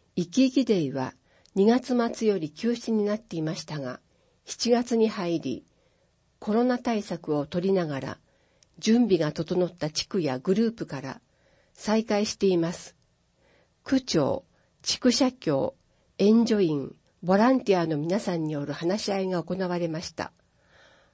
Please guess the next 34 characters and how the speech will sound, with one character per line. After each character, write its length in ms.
ウ 40
ィ 120
ズ 140
コ 160
ロ 140
ナ 260
の 220
中 340
で、 240
新 400
し 220
い 40
生 260
活 280
様 180
式、 460
三 320
密 240
を 60
避 160
け 120
る 140
等 260
の 100
対 220
策 260
を 100
取 240
り 40
入 80
れ 60
て、 280
生 100
き 40